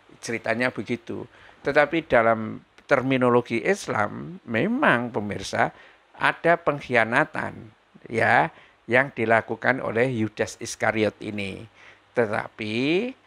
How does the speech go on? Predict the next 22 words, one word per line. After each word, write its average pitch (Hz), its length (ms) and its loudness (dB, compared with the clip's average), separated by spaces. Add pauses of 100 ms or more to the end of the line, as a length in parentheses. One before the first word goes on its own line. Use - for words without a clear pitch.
(300)
eh, 104 880 0 (360)
ceritanya 151 640 2
berbeda. 107 480 -4 (240)
Jadi 135 320 -4
versinya 147 1040 0
Islam 139 640 -4 (440)
dengan 120 360 0
versi 120 520 0
Yahudi 117 600 0
dan 113 240 2
versi 120 360 -2
Kristen 127 360 -2
itu 135 160 -6
berbeda. 104 560 -6 (480)
Kalau 165 280 4
versi 160 400 0
Kristen 117 560 -4 (160)
itu 175 320 4
meyakini 143 1200 0 (560)
atau 143 320 4
menganggap 135 720 0 (560)
ya, 120 360 0